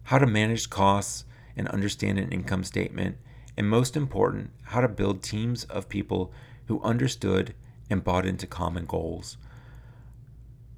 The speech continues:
Those teams of people built the longest lasting chain of Blockbuster stores in the country. It always seemed more like a mission than work. And with that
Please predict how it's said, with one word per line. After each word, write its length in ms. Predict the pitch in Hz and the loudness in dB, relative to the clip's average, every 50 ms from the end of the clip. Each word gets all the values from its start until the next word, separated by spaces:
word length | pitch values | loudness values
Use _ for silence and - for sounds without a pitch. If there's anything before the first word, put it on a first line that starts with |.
| - - - - - - - - - | -20 -20 -20 -20 -20 -20 -16 -4 4
Those 220 | - 139 135 131 | 6 6 6 6
teams 260 | - 139 143 147 139 | 4 0 2 2 2
of 80 | 147 143 | -2 -2
people 540 | - - 120 120 - 113 107 104 107 - - 120 - | 0 0 0 2 2 0 0 0 -2 -6 -12 -8 2
built 200 | 110 110 107 - | 2 2 4 4
the 100 | 104 92 | 0 0
longest 500 | 90 92 95 101 107 117 135 131 131 - | 2 2 4 4 4 4 2 0 0 0
lasting 480 | 101 95 98 101 101 - 120 104 101 | 0 0 0 0 -2 -2 -4 -6 -4
chain 380 | - - - 92 92 92 92 92 92 | -4 -2 -2 0 0 0 -2 -2 -4
of 160 | 90 - - | -8 -10 -4
Blockbuster 600 | - 98 95 101 - - 98 98 - - 95 92 | 0 2 2 2 2 -2 -4 -4 -4 -6 -8 -8
stores 360 | - - 92 92 92 92 92 | -6 -4 -4 -2 -2 -4 -4
in 100 | 87 87 | -6 -8
the 60 | 87 | -8
country. 580 | - - - 92 90 90 - - 92 - - - - - - - - - - - - - - - | -8 -6 -6 -6 -6 -6 -6 -8 -8 -8 -8 -10 -14 -18 -20 -20 -20 -20 -20 -20 -20 -18 -8 -6
It 140 | - - - | -6 -2 4
always 400 | - 117 117 120 143 151 147 135 | 6 6 8 8 6 4 4 2
seemed 400 | - - - 110 110 110 95 - | 0 0 0 0 0 0 -2 -4
more 240 | - 95 92 95 101 | -2 0 2 2 2
like 200 | 101 101 98 - | 2 2 0 0
a 40 | 98 | 0
mission 600 | 92 87 90 90 - - 98 95 92 90 - - - | -2 0 0 -2 -2 -2 -4 -4 -4 -4 -6 -10 -4
than 240 | - 90 85 82 85 | -2 -2 -2 -2 -2
work. 400 | 85 90 90 90 - - - - - - - - - - - - - - - - - - - | -2 -2 -2 -2 -4 -6 -12 -18 -20 -20 -20 -20 -20 -18 -20 -20 -20 -20 -20 -20 -16 -4 0
And 180 | 117 113 110 | 2 4 4
with 200 | 117 117 113 - - | 4 4 2 4 4
that 300 | 117 110 104 - - | 4 4 4 2 -2